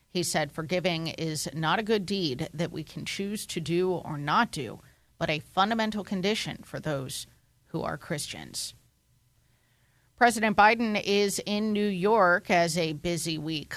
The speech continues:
lies ahead for him. He's scheduled to address the United Nations General Assembly tomorrow. Meetings with several world leaders like Brazilian President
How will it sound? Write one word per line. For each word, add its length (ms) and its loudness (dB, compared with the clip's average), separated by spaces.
lies 460 2
ahead 320 -2
for 140 -8
him. 320 -4
He's 280 -2
scheduled 500 -2
to 180 -6
address 420 0
the 80 -6
United 460 0
Nations 480 -4
General 420 0
Assembly 540 -2
tomorrow. 760 2
Meetings 400 -2
with 160 -4
several 420 4
world 300 -4
leaders 320 -8
like 180 -10
Brazilian 540 -6
President 580 -6